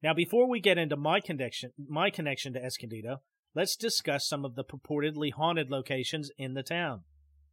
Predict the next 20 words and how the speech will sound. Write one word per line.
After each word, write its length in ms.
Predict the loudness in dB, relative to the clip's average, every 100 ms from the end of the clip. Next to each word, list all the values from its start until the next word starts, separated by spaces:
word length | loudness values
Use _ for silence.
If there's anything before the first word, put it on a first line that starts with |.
| _ _ _ _ _
The 140 | -2 2
Escondido 500 | 4 4 2 6 4
Public 380 | 6 4 2 0
Library 540 | 0 0 0 -2 -2
is 140 | -4 -6
purportedly 640 | -6 0 2 4 4 2
haunted 340 | 0 -2 -4
by 160 | -2 0
a 100 | -2
gentlemanly 640 | -2 -2 0 0 0 0
Mexican 500 | 0 -2 -2 -2 0
vaquero 680 | 4 2 4 0 0 -2 -4 -12 -20 -20 -6
dressed 300 | 0 2 2
in 120 | -2
seventeen 520 | 0 0 0 0 0 0
hundreds 400 | -2 -2 -4 -4
or 100 | 0
eighteen 400 | 0 0 -2 -2
hundreds 340 | -2 -4 -8
clothing, 500 | -4 -2 -2 -4